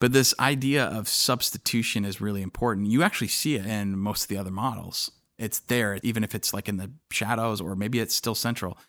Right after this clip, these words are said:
Christus Victor, like, uh, Jesus in our place, absorbs all this stuff and becomes king. It's the means that he becomes king and victor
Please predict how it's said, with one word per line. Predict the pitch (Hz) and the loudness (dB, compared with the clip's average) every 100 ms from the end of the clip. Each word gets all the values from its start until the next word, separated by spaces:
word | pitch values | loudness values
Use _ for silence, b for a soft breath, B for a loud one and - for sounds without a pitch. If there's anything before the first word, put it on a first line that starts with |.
| _ - | _ 0
Christus | 151 - 156 | 2 2 2
Victor, | 127 170 107 107 107 | 2 2 2 2 2
like, | 104 101 | 0 -2
uh, | - | -4
Jesus | - 107 117 120 110 | -2 2 2 4 2
in | - 120 | 0 2
our | 113 110 | 2 0
place, | - 123 117 98 - - - _ _ _ | 0 0 0 0 0 -2 -4 _ _ _
absorbs | - 113 117 113 107 | -6 -2 0 0 0
all | 107 104 | 0 0
this | 104 | -2
stuff | - 104 98 | -2 -2 -2
and | 110 | -2
becomes | 101 - 107 95 | -2 -2 -2 -2
king. | - 135 110 101 | -2 0 2 0
It's | 101 - | -2 -2
the | |
means | 104 107 135 104 - | 0 2 2 2 -2
that | 85 | -4
he | 113 | -4
becomes | 95 - 104 95 - | -4 -2 -2 0 -2
king | - 107 - - | 0 0 -2 -4
and | 95 90 90 - | -4 -4 -4 -6
victor | 98 101 90 | -4 -4 -4